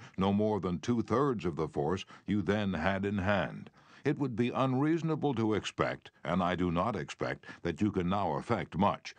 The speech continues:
Your golden opportunity is gone, and I am distressed immeasurably because of it."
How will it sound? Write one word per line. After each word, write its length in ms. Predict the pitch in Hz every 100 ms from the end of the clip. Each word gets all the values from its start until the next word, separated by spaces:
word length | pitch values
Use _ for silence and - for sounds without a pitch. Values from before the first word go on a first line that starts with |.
| -
Your 240 | - 82 80
golden 480 | 78 120 127 107 98
opportunity 880 | 104 104 - 147 139 127 95 98 85
is 160 | 80
gone, 540 | 65 87 107 67 50 - - - -
and 160 | 82
I 160 | 98 117
am 180 | 113 98
distressed 720 | 95 - 160 151 127 - -
immeasurably 960 | 76 64 110 120 107 113 98 95 90 76 - -
because 440 | 90 - 87 76
of 140 | 62 52
it." 220 | - -